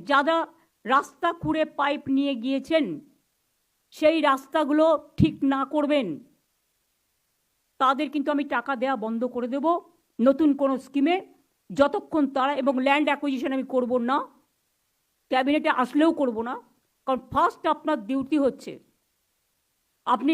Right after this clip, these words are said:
ল্যান্ড নিচ্ছেন নিন, আপনি রাস্তা কেটে জলের জন্য পাইপ নিয়ে যাচ্ছেন নিন, বিদ্যুতের জন্য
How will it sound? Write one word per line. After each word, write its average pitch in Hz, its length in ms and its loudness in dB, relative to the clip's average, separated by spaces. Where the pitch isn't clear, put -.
ল্যান্ড 285 280 4
নিচ্ছেন 302 340 0
নিন, 294 140 2
আপনি 330 180 0
রাস্তা 277 380 -2
কেটে 320 200 -4
জলের 302 360 2
জন্য 311 120 0
পাইপ 285 160 2
নিয়ে 302 160 2
যাচ্ছেন 302 280 0
নিন, 320 160 2
বিদ্যুতের 311 440 -2
জন্য 311 140 2